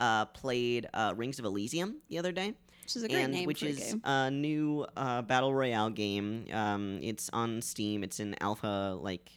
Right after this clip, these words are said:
Speaker 1: early access, and it's free. Um, and it's very similar to PlayerUnknown's Battlegrounds, and it's basically just a sixty-person game where you're, like,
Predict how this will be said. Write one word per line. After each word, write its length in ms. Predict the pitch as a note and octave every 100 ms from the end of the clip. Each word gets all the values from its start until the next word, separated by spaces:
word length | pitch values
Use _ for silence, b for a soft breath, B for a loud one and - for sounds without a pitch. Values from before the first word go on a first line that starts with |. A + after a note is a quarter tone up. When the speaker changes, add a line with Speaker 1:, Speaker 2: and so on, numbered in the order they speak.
| _
Speaker 1:
early 280 | A2 G2+ D#2
access, 600 | F#2 G2 - F#2+ - -
and 120 | F#2+ G2
it's 220 | F#2 -
free. 360 | - F2+ G2 - b b b b
Um, 520 | A2+ G#2+ F2+ F#2 D2 - -
and 120 | B2
it's 300 | A#2+ - -
very 300 | A#2 B2+ D3
similar 340 | D3 C#3+ C#3
to 60 | C3
PlayerUnknown's 540 | - C#3 D3 C#3+ C#3
Battlegrounds, 760 | C3 A#2 G#2+ G#2+ G2+ G2 G#2 - b b b -
and 420 | A#2 A2 G#2+ A2 -
it's 380 | G#2+ G2 - - - - A2+ G#2
basically 400 | B2 - B2+ A2+
just 360 | G#2+ G#2 -
a 340 | G2 G#2 G2+ G#2
sixty-person 1200 | - - - C3+ A#2 A#2+ G#2+ - G#2+ G2+ G2 F#2+ - A2 G#2+
game 440 | G2+ F#2+ F2+ E2+
where 180 | F#2+ F2+
you're, 240 | G2 G2
like, 380 | F#2+ F2+ - -